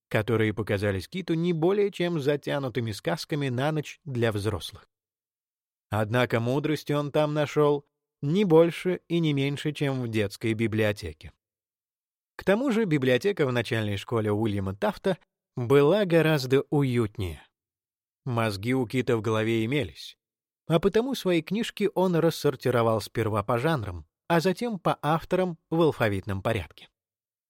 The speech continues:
Научпоп он прочёл уже несколько лет назад, так что сейчас углубился в беллетристику, наполовину одолев секцию авторов на "Л".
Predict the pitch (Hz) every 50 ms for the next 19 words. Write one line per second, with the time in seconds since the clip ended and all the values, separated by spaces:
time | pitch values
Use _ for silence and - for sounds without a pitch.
0 | _ _ _ _ _ - 147 139 131 120 117 110 - - - 175 180 165 - 113
1 | 104 95 - 107 101 - 110 101 107 127 123 117 156 151 156 185 208 - - -
2 | 180 - 180 165 160 151 - - 135 123 92 92 73 - _ _ _ _ _ _
3 | _ _ - - 113 110 - - - 117 101 - 113 98 - 170 175 160 - -
4 | - - 165 147 139 151 147 143 165 214 214 175 - - 190 175 165 139 123 156
5 | 151 147 139 - - 202 175 - - - 107 - 92 76 - _ _ _ _ _
6 | _ _ _ _ _ _ - 117 127 131 117 147 147 156 165 208 240 226 220 214
7 | 190 - 170 160 151 151 139 143 135 117 - - 147 156 185 - - - 170 165
8 | 165 - - 147 139 139 127 - - 131 123 120 107 - - 117 113 107 101 92
9 | 82 73 -